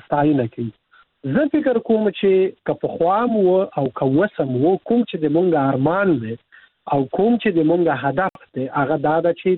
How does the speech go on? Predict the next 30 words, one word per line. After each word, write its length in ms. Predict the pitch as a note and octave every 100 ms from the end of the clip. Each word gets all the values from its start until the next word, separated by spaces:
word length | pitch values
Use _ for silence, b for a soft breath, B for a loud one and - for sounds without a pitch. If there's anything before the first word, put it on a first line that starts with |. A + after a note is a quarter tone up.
| -
دغه 220 | F#3+ F#3 D3+
خلک 340 | - C#3 A#2 -
خوشحاله 480 | B2 C3+ B2+ A#2+ -
شي 180 | D#3 F#3+ - B _ _ -
او 100 | C#3
د 240 | C3+ C#3 B2
دې 260 | F3+ C#4 B3
خلکو 400 | G3+ F#3+ F3 G3
ګټې 360 | B2+ D3+ - C3+
خوندي 420 | - A#2+ A#2 A#2+ -
شي. 100 | A#2 - _ _ _ _ -
د 260 | C#3+ D#3
دې 160 | D#3+ B3+ A#3+
خلکو 260 | A#3+ A#3+
د 180 | F#3+ D3+ E3
ګټو 220 | A#3+ C4 A3+
د 100 | -
خوندیتوب 500 | G#3+ F#3+ E3+ G3+ F#3+
دپاره، 400 | F3+ F3+ F3+ F3 -
د 80 | C3 C3
دې 100 | F#3+
خلکو 280 | - F#3+ -
د 220 | E3 C#3+ -
پوهې 260 | G#3 C4 A#3+
د 180 | E3+ D#3
زیاتوالي 480 | D3 - D3 C#3+ C#3+
دپاره، 320 | D3 D3 C#3
د 220 | C3 B2+
دې 180 | D3+ F#3
خلکو 380 | F#3 E3+ F#3 F3